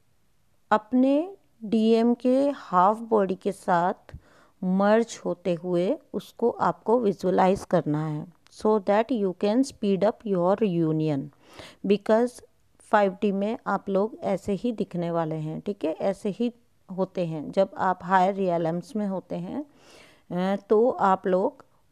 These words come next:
वन सोल, जब आप मर्ज होते हैं तब आपका यही स्वरूप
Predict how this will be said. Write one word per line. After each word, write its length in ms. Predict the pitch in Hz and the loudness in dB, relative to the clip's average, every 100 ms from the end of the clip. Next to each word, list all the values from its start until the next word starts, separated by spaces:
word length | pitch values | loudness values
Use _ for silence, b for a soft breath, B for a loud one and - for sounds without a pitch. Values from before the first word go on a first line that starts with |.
| - | -16
वन 340 | 165 208 254 | 0 2 2
सोल, 520 | 254 - 196 190 226 339 _ _ - | 0 -2 -2 0 -2 -4 _ _ -10
जब 240 | - 214 | -2 -2
आप 280 | - 196 196 196 | 2 2 2 -2
मर्ज 400 | 185 208 240 220 | 2 2 2 0
होते 300 | 190 - 170 | -2 -2 -4
हैं 320 | 180 185 277 - _ - | -4 -4 -6 -10 _ 0
तब 160 | 220 226 | 0 0
आपका 380 | - 196 - 214 | -2 -2 0 0
यही 420 | 220 185 175 233 | 2 0 0 -2
स्वरूप 360 | - 208 190 | 0 2 2